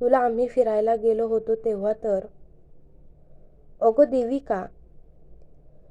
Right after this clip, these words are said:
तिला खायचं तर खाऊ दे ना, आणि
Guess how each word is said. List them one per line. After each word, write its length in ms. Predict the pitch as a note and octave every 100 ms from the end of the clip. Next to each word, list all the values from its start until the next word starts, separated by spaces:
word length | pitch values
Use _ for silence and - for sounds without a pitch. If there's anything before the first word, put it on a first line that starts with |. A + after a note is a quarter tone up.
| - -
तिला 360 | C#4 C4+ A#3 G3+ - - - - - - - -
खायचं 380 | - A3+ A3 C4+
तर 260 | C4+ B3 A3+
खाऊ 240 | - G#3+ A3
दे 160 | C4
ना, 120 | B3 G3 - - -
आणि 180 | A#3